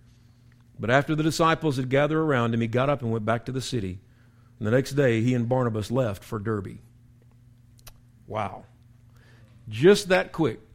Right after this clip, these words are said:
they go from sacrificing bulls and wreaths to them to stoning them and leaving Paul for dead. I want to share some things with you,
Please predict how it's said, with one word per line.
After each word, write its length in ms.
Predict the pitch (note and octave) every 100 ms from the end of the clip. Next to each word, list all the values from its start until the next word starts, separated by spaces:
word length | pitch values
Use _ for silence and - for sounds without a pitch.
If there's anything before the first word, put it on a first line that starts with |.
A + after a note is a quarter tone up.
| -
they 140 | C3
go 220 | C3 D3
from 240 | C#3 A#2+ G#2
sacrificing 960 | - - F#3+ F#3 F3 E3+ E3+ D#3 D3 C3+
bulls 420 | D3 E3+ E3+ C#3+
and 180 | C3 C3
wreaths 280 | E3+ E3+
to 140 | - A#2+
them 320 | G#2+ A2 A#2+ - - - - - -
to 100 | -
stoning 640 | - - - E3+ F3 B2+ G#2
them 320 | G2+ G#2+ A#2 -
and 120 | F#2+
leaving 300 | C3+ B2 G#2+
Paul 240 | C#3+ C#3+
for 140 | C3 A#2
dead. 420 | B2 C#3+ - - - _ - _ _ _ _ - _ _ _ -
I 360 | - - -
want 80 | E3+
to 40 | E3+
share 220 | G#3+ A3
some 180 | G3 E3+
things 300 | F#3 E3+ C#3
with 160 | D3
you, 300 | D3+ C#3+ C#3